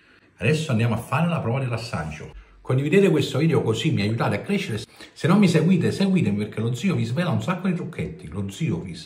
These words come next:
vi saluta, vi dà appuntamento al prossimo video. Torta alle nocciole, spettacolare. Mamma mia. Si sentono questi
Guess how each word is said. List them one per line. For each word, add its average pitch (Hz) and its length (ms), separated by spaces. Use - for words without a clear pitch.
vi 104 140
saluta, 175 420
vi 139 80
dà 113 80
appuntamento 131 400
al - 60
prossimo 135 340
video. 80 400
Torta 78 320
alle 120 100
nocciole, 147 580
spettacolare. - 840
Mamma 117 260
mia. 104 360
Si - 180
sentono 98 520
questi 120 680